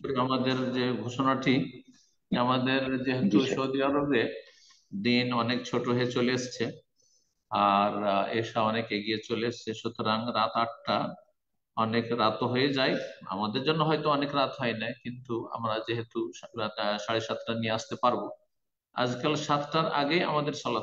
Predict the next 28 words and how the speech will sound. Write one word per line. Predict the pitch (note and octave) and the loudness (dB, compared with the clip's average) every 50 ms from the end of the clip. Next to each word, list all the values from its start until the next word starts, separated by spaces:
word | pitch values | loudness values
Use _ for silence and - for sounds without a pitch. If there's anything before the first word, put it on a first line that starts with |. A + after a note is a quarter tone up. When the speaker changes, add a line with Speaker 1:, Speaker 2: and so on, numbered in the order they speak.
| - - | -4 -4
Speaker 1:
শেষ | A2 G#2 - - | -6 -6 -4 -6
হয়ে | G2+ F#2 | -6 -6
যাচ্ছে। | F2+ F2 - - - | -8 -10 -12 -16 -16
সুতরাং, | - - A#2 - G#2+ G#2 G#2 G2+ G#2 C3+ - - _ _ _ _ _ _ _ _ _ _ _ _ _ _ | -12 -12 -6 -4 -2 0 0 0 -2 -4 -8 -14 _ _ _ _ _ _ _ _ _ _ _ _ _ _
আহ, | - G#2+ G2+ F#2+ G2 G#2 | -2 0 2 2 2 0
সাড়ে | - - A2+ A#2+ B2 | 0 0 0 0 0
সাতটার | A#2+ - C#3 C3 C3 - - D3 | 0 -2 -4 -4 -4 -4 -4 -4
সময় | B2+ - - C3+ C3+ C3 | -4 -4 -4 -4 -4 -4
যদি | C3 C3+ B2 B2+ B2 | -4 -4 -6 -4 -4
আমরা | A2+ A#2 A#2 A2+ A2+ | -2 -2 -2 -2 -2
শুরু | A2+ - - B2 B2+ A#2 - | -4 -6 -6 -4 -4 -4 -2
করি, | B2+ B2 A#2+ | -2 -2 -2
যে | A#2 A#2 | 0 0
আগামী | A2 A2 A2+ A#2 A#2+ A#2+ | 0 2 2 0 0 -2
সপ্তাহ | A#2+ - A#2 A2 - - B2 A#2+ | -4 -6 -10 -12 -8 -6 -4 -4
থেকে | - - C#3 B2 - - A#2+ - - _ _ _ - | -2 -2 -4 -4 -4 -6 -8 -8 -8 _ _ _ -12
আধা | G#2+ G#2 G#2+ A2 | -6 -4 -2 0
ঘন্টা | A#2 A2+ A2 A2+ | 0 0 0 0
এগিয়ে | A#2+ A#2+ A#2 A#2+ A#2 A#2+ | 0 0 2 0 0 0
চলে | C3 A#2+ A2+ | 0 0 2
আসলো, | A2 A2 - - G#2+ A#2 - - _ _ _ _ _ _ _ _ _ _ - | 0 0 -2 -4 -8 -10 -10 -12 _ _ _ _ _ _ _ _ _ _ 0
তাহলে, | A2+ A2+ A2+ A#2 A#2 A#2 A2+ | 2 4 4 4 4 4 2
উম, | A2+ A#2+ A#2 - A#2+ A2+ A2 | 2 0 -4 -6 -4 -2 0
আহ, | G#2+ G#2+ G#2+ - | 0 0 0 0
ভারতের | A2 A2+ A#2 A#2 A#2+ A#2 - B2+ A#2 - - | 0 0 2 2 0 0 0 -4 -4 -2 -2
time | B2 A#2+ A#2+ A#2 | -2 0 0 0
হবে | A#2 A#2 A2+ A2+ A2 A2 A2 | 0 0 0 0 0 0 0
দশটা, | G#2+ A2+ A#2 - - - - B2 - - | 2 0 0 0 -2 -4 -4 -4 -4 -6